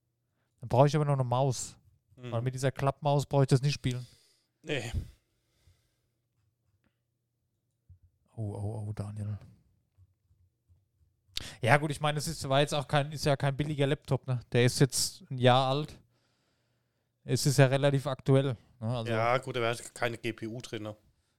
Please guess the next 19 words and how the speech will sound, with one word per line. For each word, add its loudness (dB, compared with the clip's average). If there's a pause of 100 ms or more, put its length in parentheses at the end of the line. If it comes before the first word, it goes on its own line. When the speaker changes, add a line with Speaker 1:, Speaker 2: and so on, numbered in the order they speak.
(140)
Speaker 1:
Ja. -4 (640)
Ist -6
Speaker 2:
Keine -2
Speaker 1:
das -4
so? 0
Speaker 2:
dedizierte. -4 (240)
Ja, -8
keine -10
dedizierte. -12 (320)
Speaker 1:
Ist -12
eine -2
Onboard 2
A -4
M -4
D 2
wahrscheinlich, 2
Speaker 2:
Mhm. -6
Speaker 1:
ne? -8
Ja. -4